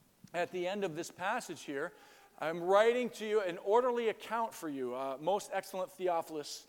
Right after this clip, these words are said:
that you may have certainty concerning the things you have been taught."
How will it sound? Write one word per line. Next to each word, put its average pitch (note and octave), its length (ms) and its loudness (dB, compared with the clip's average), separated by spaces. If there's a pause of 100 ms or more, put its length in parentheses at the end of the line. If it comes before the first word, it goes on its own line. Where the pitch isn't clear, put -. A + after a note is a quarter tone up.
(300)
that E3 140 -2
you F3+ 160 -4
may G3+ 140 -2
have G3 120 0
certainty D3 840 0 (580)
concerning G#3+ 560 -2
the A3 80 -2
things D3+ 640 -6 (340)
you E3+ 260 -2
have C#3 440 0
been C#3+ 240 0
taught." - 600 -8